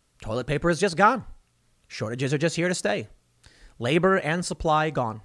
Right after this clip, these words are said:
If people slowly stop being able to buy a thing, eventually they just stop trying to buy it. They give up. It's like that story about eBay you've heard me tell many times. When eBay first launched, it was yellow.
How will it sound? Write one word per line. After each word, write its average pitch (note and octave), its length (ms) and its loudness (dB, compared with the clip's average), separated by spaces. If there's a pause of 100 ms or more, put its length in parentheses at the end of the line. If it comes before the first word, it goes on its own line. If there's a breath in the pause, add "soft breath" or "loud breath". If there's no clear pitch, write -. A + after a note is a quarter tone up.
(840 soft breath)
If - 240 2
people A#3 340 4
slowly F#3 540 2
stop E3 280 0
being E3 140 -4
able D3+ 120 -2
to C#3 60 -2
buy C#3 160 2
a D3 80 0
thing, A#2+ 300 -8 (240)
eventually D3 440 0
they C#3+ 120 0
just D3 160 -2
stop C#3+ 240 2
trying D3+ 320 -2
to A2+ 60 -6
buy G2+ 200 -6
it. D#3+ 160 -8 (600)
They G2+ 80 -8
give G#2+ 120 -8
up. - 220 -8 (920 soft breath)
It's - 100 -8
like D#3 200 0
that D#3+ 220 -2
story C#3+ 220 -2
about F3 180 0
eBay B2+ 300 -4 (160)
you've G#2+ 140 -10
heard C3+ 140 -6
me B2+ 80 -6
tell C3+ 160 -4
many C#3 160 -4
times. C#3 360 -2 (640 soft breath)
When A2+ 100 -2
eBay C3 200 0
first D3 260 0
launched, D3+ 260 0
it D#3+ 60 -2
was E3 140 -2
yellow. E3+ 340 -2